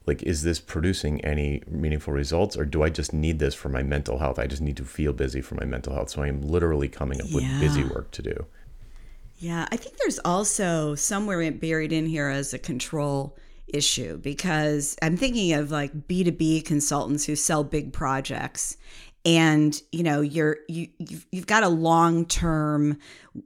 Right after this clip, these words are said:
Speaker 2: wait to get these projects, right?
Speaker 1: Mm-hmm.
Speaker 2: Maybe you, you do them for a year or eighteen months or two years. And so you're,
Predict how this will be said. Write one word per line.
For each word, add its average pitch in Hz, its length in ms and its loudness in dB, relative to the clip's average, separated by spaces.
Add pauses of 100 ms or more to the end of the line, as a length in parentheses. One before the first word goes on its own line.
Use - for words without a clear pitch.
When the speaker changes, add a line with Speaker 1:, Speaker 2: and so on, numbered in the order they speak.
(120)
Speaker 2:
wait 160 800 2 (220)
to 160 120 0
get 151 280 0
these 151 200 0
projects, - 720 -2
right? 151 260 0
Speaker 1:
Mm-hmm. 147 280 0
Speaker 2:
Maybe 165 240 4
you, 165 220 -4 (100)
you 170 140 -4
do 240 200 2
them 190 160 2
for 147 460 -2 (360)
a 151 60 6
year 151 800 2
or 151 480 -4
eighteen 165 340 2
months 139 280 0
or 143 100 -4
two 170 240 0
years. 139 540 -2
And 170 220 4
so 160 580 2 (260)
you're, 165 500 4